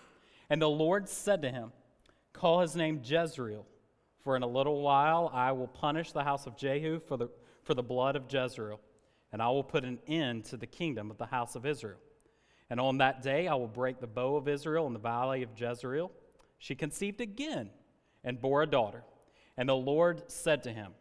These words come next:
call her, call her name No Mercy, for I will have no more, so I, I'm sorry, "For I will no more have mercy on the house of Israel.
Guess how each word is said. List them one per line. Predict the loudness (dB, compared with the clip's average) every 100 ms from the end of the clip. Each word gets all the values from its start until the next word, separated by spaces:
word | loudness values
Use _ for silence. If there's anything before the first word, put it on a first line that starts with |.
| _ _ _ _ -6
call | 2 4 4
her, | 4 0 0 -4
call | 2 4 4
her | 2 2
name | 0 0 0
No | 0 0
Mercy, | 2 0 -2 -12 -14 _ _ _ _ -20 -20 _ 2
for | 4
I | 8 6 6
will | 6 4
have | 6 2 0 -6
no | -2 2 2 2 -2
more, | 0 2 2 2 -2 -12 -14 -4
so | 0
I, | 0 -4
I'm | -8
sorry, | -8 -8 _ _ _
"For | 4 6 8
I | 6 6
will | 4 2
no | 2 2 0
more | 0 2 2
have | 0 0 0 0
mercy | -2 -2 -4 -6 -8 -8
on | -6 -4
the |
house | -2 -4 -4
of | -4
Israel. | -4 -4 -10